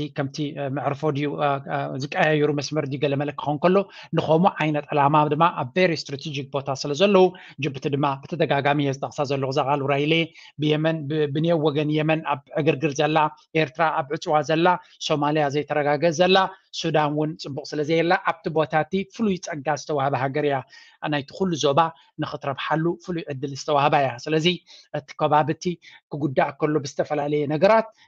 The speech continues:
ንጅቡቲ እቲ ፍሉይ ጸጋ ይኮይንዋ ጸኒሑ። ስለዚ ኣብ፣ እ፣ የመን ኣብ ደገ ባሕሪ ክኸውን ዝግባእ ዝነበረ ኣይሰርሕን ዘሎ። ኣብ ኤርትራ በዓል ዓሰብ ክሰርሕ ዝግባእ፣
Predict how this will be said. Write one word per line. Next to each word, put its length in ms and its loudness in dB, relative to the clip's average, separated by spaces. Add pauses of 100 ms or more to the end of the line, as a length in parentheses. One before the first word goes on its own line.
(120)
ንጅቡቲ 720 -2 (100)
እቲ 300 -4
ፍሉይ 280 2
ጸጋ 280 -6
ይኮይንዋ 360 -2 (100)
ጸኒሑ። 320 -6
ስለዚ 260 -4 (160)
ኣብ፣ 200 -2 (540)
እ፣ 100 -2 (560)
የመን 320 4
ኣብ 140 0
ደገ 180 0
ባሕሪ 240 0
ክኸውን 340 0
ዝግባእ 360 0
ዝነበረ 300 0 (100)
ኣይሰርሕን 480 -4
ዘሎ። 180 4 (540)
ኣብ 160 -2
ኤርትራ 280 0
በዓል 220 -4
ዓሰብ 260 -4
ክሰርሕ 380 -2
ዝግባእ፣ 340 2